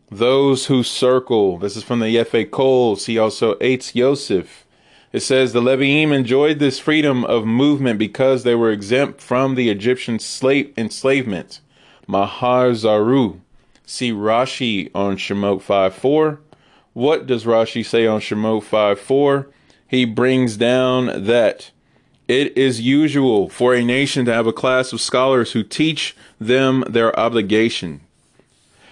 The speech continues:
their obligations. Therefore, Paro freed the tribe of Levi from slavery, who would serve as scholars and elders of Israel from the Ramban.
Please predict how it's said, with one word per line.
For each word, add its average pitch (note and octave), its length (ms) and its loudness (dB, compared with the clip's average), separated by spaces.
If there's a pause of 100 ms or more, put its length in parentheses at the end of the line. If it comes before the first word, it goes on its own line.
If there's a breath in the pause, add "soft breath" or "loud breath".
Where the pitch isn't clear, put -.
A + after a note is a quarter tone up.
(260 soft breath)
their A#2+ 200 2
obligations. A#2 1080 0 (340 soft breath)
Therefore, C3 500 2
Paro C#3 460 2
freed D3 300 0
the C3 60 -6
tribe C#3 340 0
of B2 120 -2
Levi C3+ 280 0
from B2+ 200 -8
slavery, B2+ 640 0
who A2+ 140 0
would G#2+ 140 0
serve C3+ 540 2
as B2 320 0
scholars B2+ 560 0
and A2+ 140 -2
elders A#2+ 460 0
of G#2 140 0
Israel G#2+ 720 2
from G2+ 180 -8
the F#2+ 80 -6
Ramban. F#2+ 760 -4